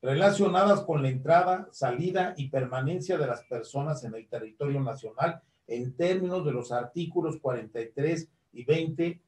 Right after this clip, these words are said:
de la Ley de Migración vigente. Estas listas de control migratorio tienen fundamento en el antepenúltimo párrafo del artículo cuarenta y tres de la Ley de Migración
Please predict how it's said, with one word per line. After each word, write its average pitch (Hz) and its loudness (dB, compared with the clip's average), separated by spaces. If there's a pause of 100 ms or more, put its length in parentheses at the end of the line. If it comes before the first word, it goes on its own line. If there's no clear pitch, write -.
(160)
de 127 0
la 123 2
Ley 160 4
de 147 0
Migración 120 -2
vigente. 131 -4 (800)
Estas 226 6
listas 233 2
de 190 2
control 175 0
migratorio 147 0 (280)
tienen 240 4
fundamento 202 4
en 180 2
el 143 2
antepenúltimo 143 0
párrafo 170 2
del 117 -2
artículo 151 -2
cuarenta 120 -4
y 117 -8
tres 165 0
de 151 2
la 127 0
Ley 160 2
de 156 0
Migración 147 0